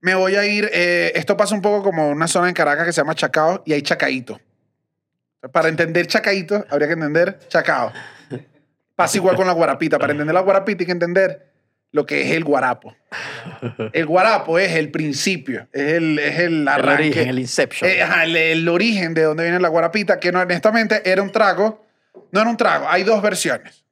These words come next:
Speaker 1: Hay como dos versiones de esta, que fue como cambiando. Había una que era un obispo, eh, Martín,
Speaker 2: Ok.
Speaker 1: eh, español, se va a hacer misiones como seminarios a lo largo de Venezuela.
Speaker 2: Ujú.
Speaker 1: Se va como ahí, como peregrinando gente,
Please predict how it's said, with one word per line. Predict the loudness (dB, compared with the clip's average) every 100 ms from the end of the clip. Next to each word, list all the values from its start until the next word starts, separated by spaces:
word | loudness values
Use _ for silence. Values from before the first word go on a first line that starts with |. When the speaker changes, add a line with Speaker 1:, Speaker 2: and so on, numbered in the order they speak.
| _ -4
Speaker 1:
Hay | -4
como | 0 0
dos | 2 2
versiones | 2 -2 -4 -2
de | -6
esta, | -6 -14 _ _
que | -4 -2
fue | 0
como | 0 0
cambiando. | 0 -2 -2 -4 -4 -10 -6
Había | 0 2 4
una | 4 2 0 -2 -2
que | -4 -2
era | 0 0 -2 _ _ _ _ -2
un | -2 0 2
obispo, | 2 0 -4 0 0 0 -4
eh, | -2 0 0 0 0 -2
Martín, | -2 -4 -2 -4 -4 -6 -10 -14
Speaker 2:
Ok. | -6 -4 -4 -4
Speaker 1:
eh, | -2 0 -2
español, | -4 -4 0 2 2 -2 -10 _ _ _
se | 0 2
va | 2
a |
hacer | 0 -2
misiones | 0 0 0 0
como | -2 -2
seminarios | -2 0 2 2 0
a | -2 0
lo | 0
largo | 0 2 2
de |
Venezuela. | 2 0 -4 -4 -4 -6 _
Speaker 2:
Ujú. | -10 -8 -10 _ _ _
Speaker 1:
Se | -4 -2
va | 0
como | -2
ahí, | 0 0
como | -2 -2 -2 -2
peregrinando | -2 -2 -4 -4 -2 0
gente, | 0 -2 0 -2 -4